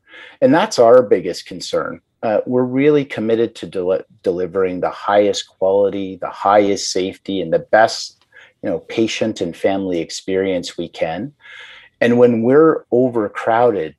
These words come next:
that becomes really challenging for us. We're just not built for that. We're built for making sure that children that have emergencies,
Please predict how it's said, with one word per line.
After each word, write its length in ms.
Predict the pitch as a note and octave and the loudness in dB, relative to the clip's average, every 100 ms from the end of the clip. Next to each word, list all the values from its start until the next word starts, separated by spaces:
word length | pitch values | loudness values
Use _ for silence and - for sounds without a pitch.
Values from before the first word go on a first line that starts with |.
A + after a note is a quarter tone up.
| - | -8
that 220 | C3 - | -8 -6
becomes 540 | A#2 - G#2+ G2+ F2+ | -8 -6 -6 -6 -8
really 320 | F#2+ G#2 G#2 | -4 -2 -2
challenging 680 | F2+ - F#2 F2+ F2+ E2+ - - | -2 -2 0 -2 -6 -8 -14 -6
for 160 | D2+ | -2
us. 360 | D2+ E2 - - | -2 -4 -10 -10
We're 140 | G2+ G#2+ | -6 -2
just 280 | D3+ - | -2 -2
not 340 | - C3+ - F2 | 0 0 -2 -2
built 280 | F#2+ G2 - | -2 -2 -4
for 220 | - F2 | -6 -6
that. 300 | D#2+ D2 - _ _ | -4 -8 -10 _ _
We're 180 | F2 G2 | -8 -8
built 400 | F2 A#2 B2+ - | 2 4 4 2
for 160 | - G2 | -4 -2
making 540 | F#2 F#2+ - G#2 G2 | -2 -4 -6 -10 -8
sure 340 | - - E2 D#2+ | -6 -4 -4 -2
that 180 | - | -6
children 640 | - - A2 A2 A2+ A2 A2+ - - _ | -8 -2 0 2 0 0 -8 -18 -20 _
that 120 | - | -4
have 260 | - A2 A2 | 0 0 4
emergencies, 1040 | C3+ C#3 C#3+ A2+ - - - - - - | 4 6 4 2 -2 -6 -12 -12 -14 -16